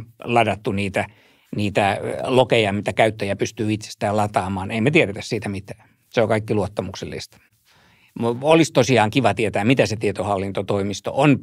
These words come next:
puhelimesta selvittänyt, koska aivan varmasti sieltä on jotain jälkiä täytynyt löytyä.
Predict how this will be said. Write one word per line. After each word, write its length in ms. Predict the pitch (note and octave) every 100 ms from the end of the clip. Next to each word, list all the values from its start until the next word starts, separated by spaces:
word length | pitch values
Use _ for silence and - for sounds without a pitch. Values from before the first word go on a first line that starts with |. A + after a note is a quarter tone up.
| -
puhelimesta 580 | B2+ A#2 G#2+ G2+ G2 G#2+
selvittänyt, 880 | C3 A#2+ G#2 F#2+ - G2+ G2+ F#2+ _ _ _ _ _ _ _ _ _ _ _ _ _ _ _ _ _ _ _ _ _ _ -
koska 260 | C3+ A2+ -
aivan 340 | C#3 C#3 A#2+
varmasti 400 | A2+ A2+ A2 -
sieltä 300 | - A#2 G2+
on 120 | G#2 G#2+
jotain 360 | C#3 C#3 A#2
jälkiä 400 | A2 G#2+ A2 A2
täytynyt 460 | G2+ G#2+ G#2+ G#2 G2+
löytyä. 480 | A#2+ A#2 A#2 G2+